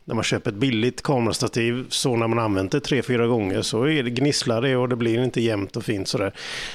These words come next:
Eh, då tog jag ett beslut att nej, men om jag ligger på den högre skalan, då kommer grejerna hålla över mycket, mycket längre tid.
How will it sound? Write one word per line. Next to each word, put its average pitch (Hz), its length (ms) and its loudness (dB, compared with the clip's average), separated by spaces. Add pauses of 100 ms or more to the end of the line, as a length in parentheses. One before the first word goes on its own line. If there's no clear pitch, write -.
(180)
Eh, 110 140 -2
då 123 180 -2
tog 196 180 2
jag 135 220 2
ett 175 100 -6
beslut 135 400 0
att 120 120 -2
nej, 160 220 0
men 160 240 2
om 139 160 0
jag 143 140 2
ligger 139 200 0
på 135 120 -4
den 123 120 2
högre 117 320 2
skalan, 110 360 0
då 113 60 2
kommer 113 220 0
grejerna 127 300 0
hålla 104 400 0
över 151 280 0
mycket, 131 420 -2
mycket 117 280 0
längre 101 240 -2
tid. 101 360 -6